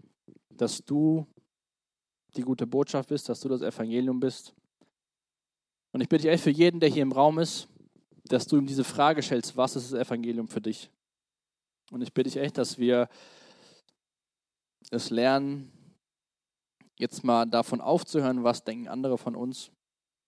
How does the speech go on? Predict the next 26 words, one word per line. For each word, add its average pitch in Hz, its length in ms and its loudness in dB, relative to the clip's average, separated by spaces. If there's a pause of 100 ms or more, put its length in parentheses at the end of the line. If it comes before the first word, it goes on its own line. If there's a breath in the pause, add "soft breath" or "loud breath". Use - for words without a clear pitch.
(180)
sondern 113 320 -4
wirklich 123 300 -4
uns - 180 -12
mal 110 80 -2
damit 107 220 -2
beschäftigen, 110 580 -2
was 107 180 0
denken 117 260 -6
wir 113 100 2
über 107 120 2
uns 98 160 -6
selbst. - 500 -4 (1120 soft breath)
Und 117 100 -8
ich 110 120 -8
bitte 131 180 0
dich 135 80 -4
echt, 135 180 -4
dass 123 100 -4
du 131 100 -6
durch 131 160 -2
deinen 117 140 -8
Geist 110 280 -2
wirkst 156 320 0
und 113 40 -10
dass 110 220 -6
wir 123 260 2